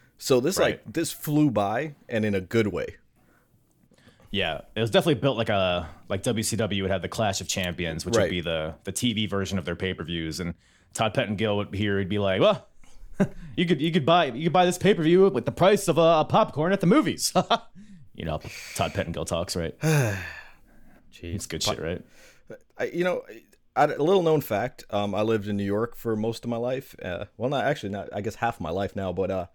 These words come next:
Speaker 1: he does, uh, or at least he did W P L J,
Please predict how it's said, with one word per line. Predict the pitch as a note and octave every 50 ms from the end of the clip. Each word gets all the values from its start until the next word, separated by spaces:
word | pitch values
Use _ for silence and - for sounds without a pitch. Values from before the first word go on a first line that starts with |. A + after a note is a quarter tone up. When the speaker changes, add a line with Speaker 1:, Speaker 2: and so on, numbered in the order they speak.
| _ _ _ _ _ _ _
Speaker 1:
he | - D3+ D#3+
does, | D#3 D#3 D3+ D3+ C#3 C#3
uh, | C#3 C3 A#2+ G2+ - -
or | A#2 A2+ G#2+
at | F#2+ A2+
least | B2 C3+ B2+ - -
he | B2 A#2+
did | A2 F#2+ - A#2+ B2+ A#2 F#2+
W | A2 G#2+ G#2+ G#2+ G#2
P | - - - A2+
L | G#2 F#2+ F#2+
J, | F2+ F2+ F2 F2 B2 C#3+